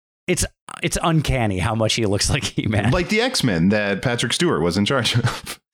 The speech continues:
Speaker 2: <laughs>
Speaker 1: Exactly. Um, this may have also gone in the liminal space, but I,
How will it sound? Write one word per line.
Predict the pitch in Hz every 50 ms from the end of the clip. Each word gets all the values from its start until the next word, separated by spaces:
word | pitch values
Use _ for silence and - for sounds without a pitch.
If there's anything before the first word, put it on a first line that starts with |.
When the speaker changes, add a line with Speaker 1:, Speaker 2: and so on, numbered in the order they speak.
| - - -
Speaker 2:
<laughs> | - - - - - _ _ _ -
Speaker 1:
Exactly. | 156 143 143 - - - 170 131 131 - - - 113 101 92 80 - - - - - _ - - - _ _ -
Um, | 185 180 175 156 139 123 110 101 95 98 _ _ _ _ _ _ _ _ _ _ _ _
this | - 156 208 247 - -
may | - 214 208
have | 208 165
also | 151 127 127 - - 151 131 131 131 127 120 107 -
gone | - 117 117 113 113 113 113 113 113 - - -
in | 117 110
the | 110 101
liminal | 98 101 98 101 101 98 92 87
space, | - - - 95 92 90 87 - -
but | - - 127
I, | 131 139 143